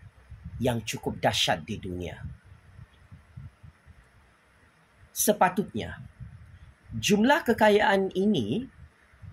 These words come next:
melibatkan anak kedua Tun tidak boleh kantoi. Tetapi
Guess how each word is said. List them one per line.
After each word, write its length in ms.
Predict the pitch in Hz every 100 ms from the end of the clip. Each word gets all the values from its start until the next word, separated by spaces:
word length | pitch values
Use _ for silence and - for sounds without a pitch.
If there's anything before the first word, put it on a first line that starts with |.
| - _ _ _ _ _ _ _ - - -
melibatkan 640 | 139 151 151 - - 151 -
anak 400 | 196 254 185 -
kedua 560 | 160 127 135 131 123 - - - -
Tun 400 | 277 139 90 139 - - - - _ -
tidak 320 | 139 120 104
boleh 240 | 123 123
kantoi. 720 | 127 139 131 131 127 95 85 90 - - - - _ _ _ _ _
Tetapi 680 | - 180 185 185 185 - 190